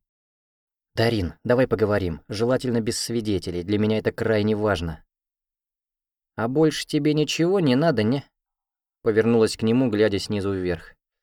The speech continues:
«Что ты ко мне пристал, а? Хотел выяснить, кто я такая, ну так вперед, кто тебе мешает?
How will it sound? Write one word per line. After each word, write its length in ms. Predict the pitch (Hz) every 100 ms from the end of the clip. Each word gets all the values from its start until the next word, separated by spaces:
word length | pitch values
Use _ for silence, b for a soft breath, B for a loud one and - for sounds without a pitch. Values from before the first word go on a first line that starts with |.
| _ _ _
«Что 240 | - - 170
ты 100 | 170
ко 120 | 170
мне 160 | 165
пристал, 480 | 165 160 - 120 90
а? 140 | 110 113 _ _ _ _ -
Хотел 340 | 139 - 147
выяснить, 380 | 143 160 156 139
кто 180 | - 147
я 60 |
такая, 420 | 139 139 180 165
ну 80 | 104
так 140 | 92 -
вперед, 420 | - 113 170 151
кто 140 | 143
тебе 160 | 120 104
мешает? 480 | 110 - 101 80